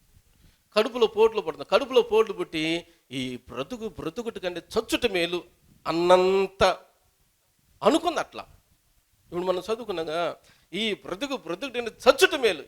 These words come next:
ఏంది ఈ పోట్లు, ఏంది ఈ బాధ?" అని తెలుసుకుందాం దేవుని దగ్గర వస్తే, "ఏం లేదు, ఇద్దరు మగపిల్లలు ఉన్నారు, ఆ ఇద్దరు మగపిల్లలు తన్నుకుంటున్నారు అంతే, ఏమీ లేదు" అన్నాడు. గట్టి స్తోత్రం చెప్పు. తన్నులే వాళ్ళు, ఆ,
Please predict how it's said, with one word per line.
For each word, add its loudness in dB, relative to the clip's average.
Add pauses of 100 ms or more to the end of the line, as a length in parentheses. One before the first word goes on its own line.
(120)
ఏంది 6
ఈ 2
పోట్లు, -2
ఏంది -6
ఈ -6
బాధ?" 0
అని -4 (1300)
తెలుసుకుందాం 2
దేవుని 0
దగ్గర -2
వస్తే, -4
"ఏం 6
లేదు, -4
ఇద్దరు -8
మగపిల్లలు -6
ఉన్నారు, -12 (360)
ఆ 0
ఇద్దరు -6
మగపిల్లలు -2
తన్నుకుంటున్నారు -6
అంతే, -8
ఏమీ -2
లేదు" -6
అన్నాడు. -6 (1300)
గట్టి 4
స్తోత్రం -4
చెప్పు. -14 (560)
తన్నులే 6
వాళ్ళు, 2 (220)
ఆ, 0